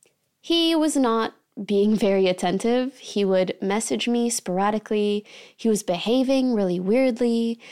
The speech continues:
I had a sense he was, like, going out late and drinking with his friends or coworkers or whatever, maybe going to clubs. I wasn't really sure, and he didn't ever care to update me. Um,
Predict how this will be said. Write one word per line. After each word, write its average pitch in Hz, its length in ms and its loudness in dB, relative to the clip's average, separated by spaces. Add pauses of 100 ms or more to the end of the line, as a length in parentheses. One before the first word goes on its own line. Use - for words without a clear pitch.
(240)
I 220 60 -2
had 359 180 0
a 359 60 0
sense 214 320 -4
he 202 160 -2
was, 190 200 -2
like, - 360 -10
going 190 340 0
out 185 160 -4
late 226 600 0
and 185 180 -4
drinking 208 540 -2
with 196 160 -6
his 180 180 -8
friends 190 480 -4
or 185 80 -6
coworkers 196 680 -6
or - 80 -8
whatever, 196 600 -2 (480)
maybe 226 220 2
going 226 300 0
to 233 80 -8
clubs. 202 600 -2 (240)
I 233 100 0
wasn't 403 280 0
really 453 200 4
sure, 214 440 0
and 190 260 -2 (220)
he 214 220 -2
didn't 233 260 0
ever 190 220 -2
care 190 260 -2
to 180 140 -4
update 185 340 -2
me. 262 300 -2 (440)
Um, 185 600 -4